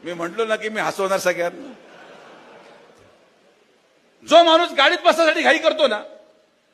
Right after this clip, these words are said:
तो उतरल्या, लावालावी केल्याशिवाय उतरणारच नाही या संकल्पनेतून तो गाडीत चढतो. काय करायचं गाडीत,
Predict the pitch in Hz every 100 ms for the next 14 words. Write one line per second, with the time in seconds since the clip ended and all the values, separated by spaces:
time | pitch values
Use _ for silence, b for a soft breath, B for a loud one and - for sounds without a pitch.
0 | _ _ 294 262 214 226 294 302 320 277
1 | - 214 277 302 294 294 285 277 262 277
2 | - 254 262 220 202 269 240 226 254 294
3 | 269 277 226 233 277 269 269 294 294 302
4 | 302 311 247 214 214 180 151 - - -
5 | - _ _ _ _ _ _ 453 453 453
6 | 440 440 403 - _ _ _ _ _ _
7 | _ _ _ 262 320 320 320 330 285 269
8 | 294